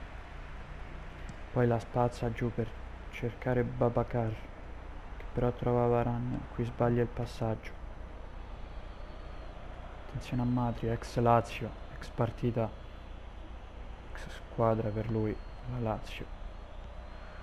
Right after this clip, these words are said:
Parolo ancora per Correa, che cerca a sua volta Immobile, che passa. Immobile, consigli, non lo fa segnare,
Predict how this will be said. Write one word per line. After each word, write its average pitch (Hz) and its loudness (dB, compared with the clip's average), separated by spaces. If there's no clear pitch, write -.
Parolo 117 4
ancora 117 2
per 117 0
Correa, 113 2
che - -2
cerca - 0
a - -4
sua - 0
volta 117 4
Immobile, 113 2
che 120 4
passa. 113 6
Immobile, 165 12
consigli, 147 8
non 139 6
lo 151 10
fa 151 8
segnare, 139 6